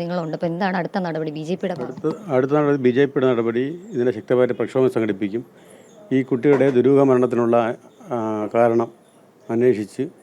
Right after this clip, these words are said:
Speaker 2: കുടുംബത്തിന്, ആ, ല-, നൽ-, ലഭിക്കണം. അതുപോലെ തന്നെ ഈ ഇത്രയും, ഉം, പാവപ്പെട്ട കുടുംബത്തിൽ ഇതുപോലൊരു അവസ്ഥ വന്നു കഴിഞ്ഞാൽ ഈ കേരളം, കേരളത്തിലെ മുഴുവൻ സ്ഥലങ്ങളിൽ ഇതുപോലെ വ്യാപി-, വ്യാപിക്കുകയാണ്. നമ്മൾ ചിന്തിക്കേണ്ട കാര്യം,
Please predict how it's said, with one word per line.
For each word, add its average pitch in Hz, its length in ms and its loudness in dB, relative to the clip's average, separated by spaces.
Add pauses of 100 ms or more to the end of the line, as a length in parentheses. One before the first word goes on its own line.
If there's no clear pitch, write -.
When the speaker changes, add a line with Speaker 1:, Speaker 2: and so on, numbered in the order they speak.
(420)
Speaker 2:
കുടുംബത്തിന്, 117 480 0 (680)
ആ, 110 220 -6
ല-, 117 180 -2
നൽ-, 117 240 0 (160)
ലഭിക്കണം. 113 360 -2 (340)
അതുപോലെ 120 300 2
തന്നെ 123 180 0 (680)
ഈ - 20 4 (920)
ഇത്രയും, 170 400 6 (240)
ഉം, 151 180 -2 (160)
പാവപ്പെട്ട 143 420 2 (100)
കുടുംബത്തിൽ 127 380 0 (300)
ഇതുപോലൊരു 131 400 2
അവസ്ഥ 113 240 0
വന്നു 110 180 2
കഴിഞ്ഞാൽ 107 280 0 (600)
ഈ 156 40 6 (100)
കേരളം, 147 360 4 (640)
കേരളത്തിലെ 143 440 4
മുഴുവൻ 143 280 4 (420)
സ്ഥലങ്ങളിൽ 127 380 2
ഇതുപോലെ 131 320 4
വ്യാപി-, 117 360 2
വ്യാപിക്കുകയാണ്. 113 520 2 (640)
നമ്മൾ 147 200 4 (420)
ചിന്തിക്കേണ്ട 147 440 4
കാര്യം, 113 260 2